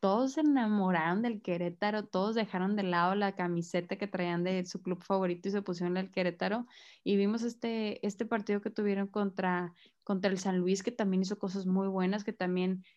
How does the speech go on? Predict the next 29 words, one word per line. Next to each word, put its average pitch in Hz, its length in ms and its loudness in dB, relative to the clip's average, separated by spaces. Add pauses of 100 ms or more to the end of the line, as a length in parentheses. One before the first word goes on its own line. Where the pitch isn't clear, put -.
(140)
en 196 160 0
un, 202 320 2
en 202 180 2
un 208 140 4
inicio 233 340 0
del 220 140 0
torneo 202 240 -2
pasado, 202 340 2
recuerdan 196 400 0
que 208 100 0
vimos 190 260 2
un 196 100 2
San 196 180 2
Luis 196 220 2
muy, 190 500 0 (300)
muy 196 120 2
fuerte, 185 480 0
muy 190 160 2
bien 190 140 4
ar-, 190 160 2
muy 190 300 0
bien 190 120 2
armado, 185 440 2
que, 175 340 0 (240)
que 180 80 -4
daba 180 160 4
muy 202 140 2
buenas 196 260 2
jugadas, 208 640 2